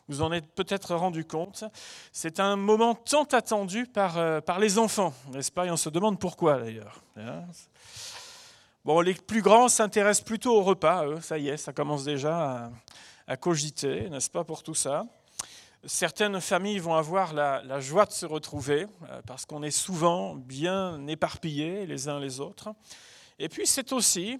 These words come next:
on le sait, un moment redouté par les personnes qui sont seules, euh, par les personnes qui ont connu, euh, des drames dans, dans l'année, parce qu'il y aura forcément une place vide.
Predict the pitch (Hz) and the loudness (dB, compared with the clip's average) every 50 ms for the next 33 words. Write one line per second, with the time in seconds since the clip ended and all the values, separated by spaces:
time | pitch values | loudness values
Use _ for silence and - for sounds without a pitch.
0 | 226 190 185 185 190 190 190 180 - - 156 147 165 180 175 170 175 180 190 196 | -12 -12 -8 -2 0 2 4 4 4 4 4 2 0 0 -2 -2 -2 -2 0 0
1 | 196 185 156 147 196 220 180 196 190 - - 139 147 160 - - - - - - | 0 0 0 0 -2 -2 -2 -4 -8 -6 -6 -6 -6 -6 -12 -20 -20 -20 -20 -20
2 | - - - - _ _ - - _ 175 175 170 170 190 190 185 - 180 - - | -20 -20 -20 -20 _ _ -20 -6 _ 0 0 2 2 0 0 2 2 2 2 2
3 | - 214 226 214 - - 190 180 - 196 190 175 - - 135 104 101 107 123 - | 2 2 0 0 -2 -2 -2 0 0 0 0 -2 -2 -2 -2 -4 -10 -14 -16 -20
4 | _ _ _ _ _ _ _ _ _ _ _ _ - - - - - - - - | _ _ _ _ _ _ _ _ _ _ _ _ -16 -16 -16 -20 -20 -20 -20 -20
5 | _ _ - 127 127 - 165 165 175 170 - 170 160 - 202 208 220 208 - - | _ _ -18 -8 2 4 4 4 4 4 2 2 2 4 4 4 2 2 -2 -4
6 | - 170 165 160 - 165 156 151 170 180 202 208 202 202 - - 135 135 127 147 | -2 -2 -2 -2 -2 -2 -2 -2 -2 -2 -2 -2 -4 -4 -4 -6 -8 -6 -6 -8
7 | 151 135 127 131 165 170 190 208 202 165 139 147 147 147 147 143 139 135 127 135 | -8 -8 0 4 4 4 4 2 -4 -6 -4 -4 -4 -2 -4 -4 -6 -8 -6 -2
8 | 143 147 156 160 156 156 170 196 226 240 214 - - _ - 131 - - - - | 4 6 6 6 6 4 0 0 -2 -4 -6 -10 -12 _ -8 -4 -4 -4 -4 -4
9 | 156 147 151 156 151 147 160 175 180 180 - - - - 175 147 - - 180 160 | -6 -4 -2 -2 0 0 2 2 2 2 0 -2 -6 -6 -2 0 0 0 0 -2
10 | 170 190 196 180 156 147 - - 160 165 165 - - - - - 127 123 120 139 | -2 -4 -4 -4 -6 -8 -8 -2 -2 0 0 2 0 -2 -2 -4 -8 -10 -8 -8
11 | 131 131 143 170 | -8 -6 -8 -8